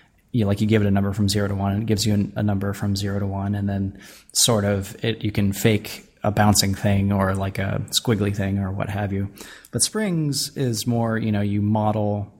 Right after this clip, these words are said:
some physics using Hooke's law, and, um, and you're able to,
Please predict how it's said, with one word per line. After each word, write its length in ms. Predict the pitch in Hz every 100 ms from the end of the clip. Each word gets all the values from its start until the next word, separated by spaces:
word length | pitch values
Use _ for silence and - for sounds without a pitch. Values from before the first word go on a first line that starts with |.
| _ _
some 180 | - 104
physics 640 | 165 147 110 - - - -
using 300 | 104 95 98
Hooke's 260 | 113 -
law, 360 | 110 104 101 123 - - - _
and, 500 | - 107 101 101 98 113
um, 520 | 104 95 95 95 98 - _ _ _ _ _ - -
and 680 | 117 101 98 98 95 98 95 - - - _ - 127 117
you're 260 | - 117 113
able 240 | 120 117
to, 680 | 113 - 117 110 107 104 101